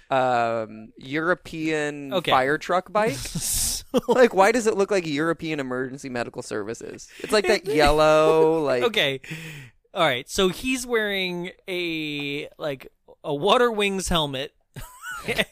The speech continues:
Speaker 2: Uh, like, it looks like a special person helmet. It doesn't look like a bicycle helmet whatsoever.
Speaker 1: He, f-, yeah.
Speaker 2: Um,
Speaker 1: It
Speaker 2: he is
Speaker 1: really does.
Speaker 2: wearing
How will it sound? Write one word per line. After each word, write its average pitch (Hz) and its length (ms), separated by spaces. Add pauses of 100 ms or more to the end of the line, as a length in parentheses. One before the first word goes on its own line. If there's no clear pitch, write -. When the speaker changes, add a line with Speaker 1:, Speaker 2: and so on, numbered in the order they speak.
(600)
Speaker 2:
Uh, 143 460 (100)
like, 185 180
it 208 120
looks 196 200
like 180 120
a 156 40
special 143 340
person 123 300
helmet. 113 360
It 120 60
doesn't 175 320
look 170 200
like 143 220
a 135 80
bicycle 127 580
helmet 117 320
whatsoever. 113 800
Speaker 1:
He, 185 180
f-, - 180 (580)
yeah. 123 600
Speaker 2:
Um, 120 180 (300)
Speaker 1:
It 156 100
Speaker 2:
he 156 80
is - 20
Speaker 1:
really 156 60
does. 147 100
Speaker 2:
wearing 139 560